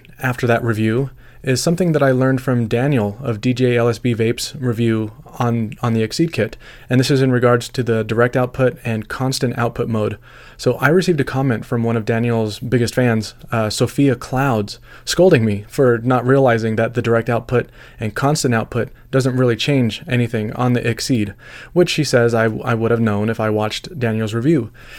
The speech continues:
And I actually do watch Daniel. I, I've been a follower of his for a long time, but I don't have time to watch all of his reviews.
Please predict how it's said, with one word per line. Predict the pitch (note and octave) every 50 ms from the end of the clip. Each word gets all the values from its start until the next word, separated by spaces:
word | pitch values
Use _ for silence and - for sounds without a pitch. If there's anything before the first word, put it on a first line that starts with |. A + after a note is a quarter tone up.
| - -
And | C#3 D3
I | F3
actually | G3+ G3 - G3 D#3+
do | E3+ G3+ G3+
watch | E3+ C#3+ A#2+ -
Daniel. | - B2 A2+ A2+ A2 G#2+ G#2+
I, | A2 A#2 A#2 - -
I've | B2 A#2
been | C3+ C3+
a | C3
follower | - C#3 C#3 C#3+ C3 A#2 A2 G#2 G#2 A#2 D3 -
of | C3 A2+ G#2
his | B2 A#2+ -
for | - A#2
a | G#2+
long | A2 B2 C#3 D3
time, | C3 - A#2 A2+ G#2 G2+ - - - - - - - -
but | - B2
I | B2+
don't | C#3+ D#3 D3+
have | D#3 -
time | - D3+ D3+ C3+
to | C3
watch | C3 C3+ B2+ - -
all | - - C3+ D3+ E3 C3+
of | A#2 A2
his | A#2 A#2 A2 G#2
reviews. | A2+ G#2+ A2 A2 G#2+ G#2 G#2 G#2 -